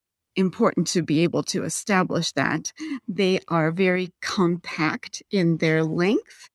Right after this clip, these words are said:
so that it's something that's manageable for students to sight read and practice their sight reading. And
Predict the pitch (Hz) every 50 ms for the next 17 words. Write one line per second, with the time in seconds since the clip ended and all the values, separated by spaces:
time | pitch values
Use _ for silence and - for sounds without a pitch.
0 | _ _ _ _ _ _ _ _ _ - - - - - 202 175 175 170 156 170
1 | 170 156 110 - - - - - - 175 185 185 - - - 196 147 156 - 190
2 | 175 175 165 175 147 - - - 190 180 170 165 165 160 160 165 180 185 - 220
3 | 185 - 196 190 220 - - - 196 - - - - - 175 165 160 160 156 -
4 | - - - - - - - 190 160 170 - 123 127 117 - - 190 - - -
5 | - 175 160 - - - 175 165 170 170 170 156 160 - - 170 165 - - 143
6 | - - - 165 185 - - 175 151 - - - 160 156 147 147 180 185 254 -
7 | _ _ _ _ _ _ _ _ _ _ _ _ - 180 180 175 170 170 180 180
8 | 175 - -